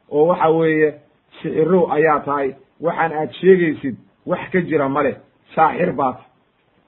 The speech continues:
ama waadba sixiran tahayba, labada qowlba waa layidhi. "Wamaa anta ilaa basharun mithlunaa, wa in nadunnuka la min alkaadibiin." Wax aadna dheer tahay ma jirta bay dheheen,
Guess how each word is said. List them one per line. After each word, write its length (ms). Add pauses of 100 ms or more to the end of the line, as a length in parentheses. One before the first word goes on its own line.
(100)
ama 200
waadba 300
sixiran 400
tahayba, 340 (420)
labada 340
qowlba 300
waa 160
layidhi. 260 (1000)
"Wamaa 340
anta 200
ilaa 260
basharun 440
mithlunaa, 540 (280)
wa 120
in 120
nadunnuka 500
la 100
min 140
alkaadibiin." 680 (720)
Wax 180 (100)
aadna 320
dheer 300
tahay 180
ma 120
jirta 300
bay 140
dheheen, 240